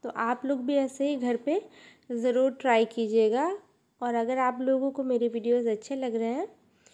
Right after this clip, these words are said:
तो कमेंट करके बताइएगा और अपने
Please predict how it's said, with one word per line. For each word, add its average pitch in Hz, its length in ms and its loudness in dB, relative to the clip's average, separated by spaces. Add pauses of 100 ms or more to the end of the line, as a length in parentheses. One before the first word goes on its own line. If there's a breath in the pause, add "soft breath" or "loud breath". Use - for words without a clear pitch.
(260 soft breath)
तो 285 60 -8 (100)
कमेंट 254 380 0
करके 269 260 -4
बताइएगा 226 680 0 (500 soft breath)
और 254 60 -8
अपने 254 340 -4